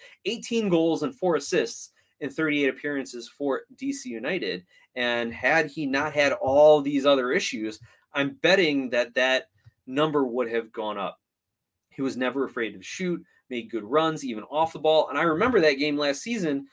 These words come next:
at Soldier Field. How is, how is, like, five nine Taxi Fountas winning headers in the box? He almost scored off of a header too. So he, he was a really, really good striker, could have been a really good player for the league, but obviously the off the field issues did,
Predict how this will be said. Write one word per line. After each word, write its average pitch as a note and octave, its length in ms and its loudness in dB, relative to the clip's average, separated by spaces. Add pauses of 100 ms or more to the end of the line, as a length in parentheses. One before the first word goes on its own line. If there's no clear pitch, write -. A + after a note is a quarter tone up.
(220)
at E3+ 180 -4
Soldier D#3+ 320 -2
Field. F3+ 460 2 (280)
How D#4+ 280 2
is, A#3+ 340 -2
how C4+ 220 2
is, C#4 100 0
like, A#3 160 2
five G#3+ 340 0
nine G3 380 2
Taxi F3+ 340 -6
Fountas D#3 400 -2
winning C3 360 0
headers G#2 640 -4
in C3 80 -8
the G#2+ 40 -8
box? - 540 -10 (220)
He D4 80 0
almost F#3+ 240 0
scored G#3+ 300 4
off A2 180 0
of G#2 100 -8
a G2+ 60 -2
header F#2+ 240 -4
too. - 280 -2 (300)
So C#3 380 2 (220)
he, F#3+ 460 -4 (100)
he E3+ 160 -4
was G3+ 180 0
a D#3+ 60 0
really, E3 400 4
really D3 260 -2
good C3+ 180 -2
striker, B2+ 380 -2
could D3 160 -6
have C3+ 80 -4
been C3 140 -4
a - 20 -6
really A#2+ 200 -4
good A2 140 -16
player G#2+ 220 -8
for G#2 140 -16
the G#2 80 -12
league, G2+ 320 -10
but A2 100 0
obviously A#2 600 -2 (240)
the A#2 80 -4
off G2+ 160 -2
the G#2 80 -16
field G#2 300 -8
issues F#2+ 340 -10
did, F#2 240 -12